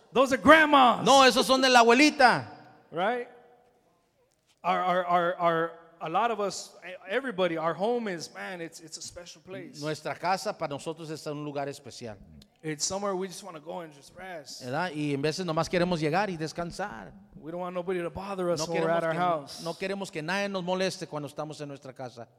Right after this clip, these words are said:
Speaker 1: See, but for some of us, our, our house
Speaker 2: Pero para muchos de nosotros, nuestra casa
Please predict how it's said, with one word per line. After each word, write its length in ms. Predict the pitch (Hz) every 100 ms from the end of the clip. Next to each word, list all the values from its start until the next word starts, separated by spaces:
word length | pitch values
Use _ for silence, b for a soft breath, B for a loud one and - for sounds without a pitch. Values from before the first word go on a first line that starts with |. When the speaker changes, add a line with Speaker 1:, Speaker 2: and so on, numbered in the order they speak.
| _
Speaker 1:
See, 260 | - 190 190
but 460 | 170 156 156 -
for 100 | 165
some 240 | 143 190 196
of 100 | 180
us, 260 | 202 185 175
our, 180 | 151
our 200 | 165 156
house 800 | 143 175 208 190 160 - - - _
Speaker 2:
Pero 160 | - 135
para 220 | 127 143
muchos 280 | 151 165 185
de 60 | 160
nosotros, 580 | 143 185 190 180 143
nuestra 360 | 139 139 - 131
casa 480 | 175 226 - 170 156